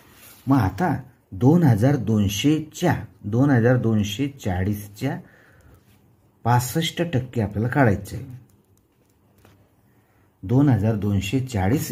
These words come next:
एकूण सभासद आहेत बघा, आणि याच्या पस्तीस टक्क्याच्या ऐवजी पासष्ट टक्के आपल्याला शोधून काढायचं आहे.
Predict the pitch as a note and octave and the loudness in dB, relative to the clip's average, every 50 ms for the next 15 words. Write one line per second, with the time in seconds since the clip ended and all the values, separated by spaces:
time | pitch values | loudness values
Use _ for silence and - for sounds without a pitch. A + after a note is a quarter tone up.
0 | - - A2 A#2+ B2+ - - F3+ G3 G3 G3 - C3 G#2+ A2 G#2 G2 G#2 G#2+ F#2 | -6 -2 -2 -2 -2 -2 0 2 2 2 2 2 0 2 2 0 0 -2 -4 -4
1 | F#2 F2+ F2 F2 E2 F2+ F#2 E2 G#2 D#3 E3+ - - - - _ _ _ - G#2+ | -2 -4 -4 -6 -8 -8 -8 -8 -6 -8 -8 -10 -14 -20 -20 _ _ _ -4 0
2 | A#2 A#2+ G#2+ G#2 G2+ G#2 - F#3 F#3 - - _ _ - B2 B2 - - - - | 2 2 2 2 0 -2 -4 -4 -6 -6 -12 _ _ -2 -2 -2 -2 -4 -8 -6
3 | F3 E3+ E3+ - - D3 C#3 - - C#3+ C3 C3 C#3 B2+ A#2 G#2+ G2+ G#2 A#2 E3 | -6 -6 -6 -6 -8 -8 -8 -6 -4 -4 -4 -2 0 0 2 2 0 0 -2 -4
4 | E3+ - - D3+ C#3+ C3 - - F#3 F3 - - D#3 - C#3 B2 - B2 A2 G2+ | -6 -4 -2 -2 -2 -2 -2 -6 -6 -6 -6 -6 -6 -6 -6 -8 -6 -6 -6 -4
5 | G#2+ A#2 B2+ - - D#3+ D3+ D3 B2+ A#2+ - G#2 F#2 F#2 F2+ - - - - | -4 -4 -4 -4 -4 -2 0 0 0 0 0 -2 -2 -4 -6 -8 -10 -14 -16